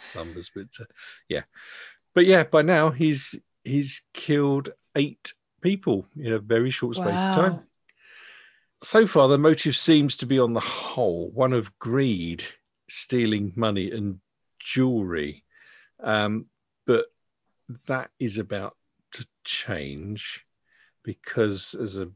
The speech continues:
Speaker 1: mentioned earlier, Balancia regularly visited the prostitute areas
Speaker 2: Right.
Speaker 1: and used prostitutes. And some of those alleged in interviews and things afterwards,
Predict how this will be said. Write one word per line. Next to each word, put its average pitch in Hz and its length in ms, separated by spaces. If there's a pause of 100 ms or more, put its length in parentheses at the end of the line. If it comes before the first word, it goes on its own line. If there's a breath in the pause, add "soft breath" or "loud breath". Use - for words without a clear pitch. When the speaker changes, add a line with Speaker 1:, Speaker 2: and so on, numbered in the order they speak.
Speaker 1:
mentioned 98 400
earlier, 101 600 (840 soft breath)
Balancia 117 1000
regularly 110 680
visited 110 500
the 110 80
prostitute - 560
areas 160 560 (680 soft breath)
Speaker 2:
Right. 101 200
Speaker 1:
and 104 220 (140)
used 135 520 (120)
prostitutes. - 880 (800 loud breath)
And 196 440
some 269 300
of 233 100
those 151 600 (160)
alleged 92 680
in 98 280 (180)
interviews 104 540
and 92 80
things 104 240
afterwards, 107 760